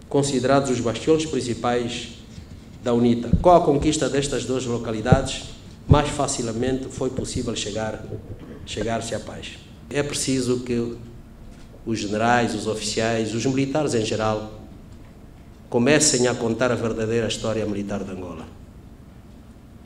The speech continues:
Comecem a falar de história, porque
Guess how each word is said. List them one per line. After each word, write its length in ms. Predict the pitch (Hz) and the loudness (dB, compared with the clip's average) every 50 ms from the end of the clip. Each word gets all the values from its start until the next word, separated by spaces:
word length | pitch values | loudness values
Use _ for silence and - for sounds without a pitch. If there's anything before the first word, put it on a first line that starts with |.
| - - - | -20 -18 -10
Comecem 540 | - 113 113 127 135 131 131 - 127 123 123 | -4 0 2 4 4 4 4 4 4 4 4
a 60 | 120 | 4
falar 600 | 120 - 117 110 113 120 120 120 117 117 - - - - - - - - - - - - - - - - - - - - - - - - - - - - - - - - - - - - - - - - | 2 0 0 2 4 4 4 4 4 0 -2 -8 -12 -14 -16 -16 -18 -20 -20 -20 -20 -20 -20 -20 -20 -20 -20 -20 -20 -20 -20 -20 -20 -20 -20 -20 -20 -20 -20 -20 -20 -20 -20 -20 -20 -20 -20 -20 -18 -12
de 80 | 107 110 | -6 -4
história, 560 | - - - - 123 120 117 110 107 98 90 95 104 - - - - - - - - - - - - - - - - - - - - - - - - - - - - - | -4 -2 2 4 4 4 4 2 0 -2 -4 -6 -10 -12 -12 -14 -16 -16 -18 -18 -18 -18 -20 -20 -20 -20 -20 -20 -20 -20 -20 -20 -20 -20 -20 -20 -20 -20 -20 -20 -14 -4
porque 680 | 117 117 113 113 117 - 117 113 113 110 110 107 101 | -2 -2 -2 -2 -2 -4 -2 0 2 2 2 0 -2